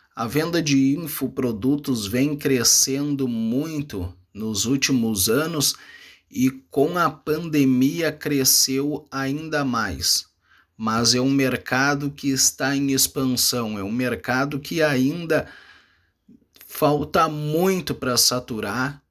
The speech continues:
Isso promete, ah, faturamentos altos ainda nos próximos anos. E tem muitas empresas, pessoas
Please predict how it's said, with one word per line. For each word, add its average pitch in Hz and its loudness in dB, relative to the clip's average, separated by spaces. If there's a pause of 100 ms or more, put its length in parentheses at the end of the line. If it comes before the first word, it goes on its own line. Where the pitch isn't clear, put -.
(140)
Isso - -4
promete, 127 0 (560)
ah, 120 -8
faturamentos 131 0
altos 127 0
ainda 113 -2
nos 104 -2
próximos 113 0
anos. 127 -2 (800)
E 127 2
tem 165 -4
muitas 131 0
empresas, 117 0
pessoas 123 -2